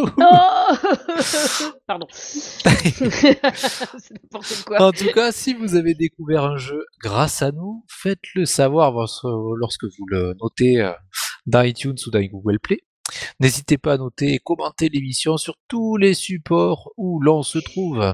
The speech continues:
Speaker 2: Merci aux tipeurs, Thomas E D, The Spices, Anton et Fabien. Merci beaucoup. Bisous, bisous.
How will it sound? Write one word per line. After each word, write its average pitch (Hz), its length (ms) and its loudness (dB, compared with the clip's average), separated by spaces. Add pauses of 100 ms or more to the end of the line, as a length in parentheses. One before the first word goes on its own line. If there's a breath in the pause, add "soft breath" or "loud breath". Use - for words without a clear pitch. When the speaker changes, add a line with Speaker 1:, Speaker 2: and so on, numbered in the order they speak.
Speaker 2:
Merci 120 340 -2
aux 127 80 -2
tipeurs, - 800 -4
Thomas 156 340 2
E 156 100 0
D, 143 400 2
The 143 100 -2
Spices, 156 540 -6
Anton 160 340 -2
et 160 80 -6
Fabien. 165 320 -2
Merci - 300 -6
beaucoup. 202 380 -8
Bisous, 214 240 -8
bisous. 240 480 -8